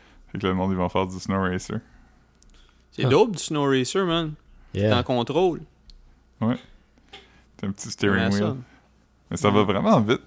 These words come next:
Speaker 1: Puis quand tu descends comme une trail, mettons, de, de traîneau, c'est que tu vas fucking vite. Puis comme, t'as, <laughs> t'as pas vraiment, tu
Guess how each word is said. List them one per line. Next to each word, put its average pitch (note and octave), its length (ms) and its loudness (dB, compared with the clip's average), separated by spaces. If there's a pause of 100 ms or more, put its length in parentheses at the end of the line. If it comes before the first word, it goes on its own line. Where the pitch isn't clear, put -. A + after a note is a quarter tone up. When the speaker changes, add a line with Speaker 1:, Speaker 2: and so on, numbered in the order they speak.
(280)
Speaker 1:
Puis - 100 -10
quand F3+ 80 -2
tu - 140 -8
descends G#2 320 4
comme A#2+ 160 2
une F2+ 120 4
trail, A2 340 4
mettons, G2+ 320 0
de, F#2+ 120 -2
de F#2 200 -4
traîneau, G2 480 0 (380)
c'est G2+ 200 -6
que - 60 -16
tu - 80 -10
vas G3 100 2
fucking C3 440 0
vite. A2 180 -2 (1300)
Puis A2 340 -2 (100)
comme, F#2 300 2 (260)
t'as, - 100 -12 (400)
<laughs> - 720 -6
t'as C3 80 2
pas C3+ 220 6
vraiment, B2 140 2
tu C3+ 120 -6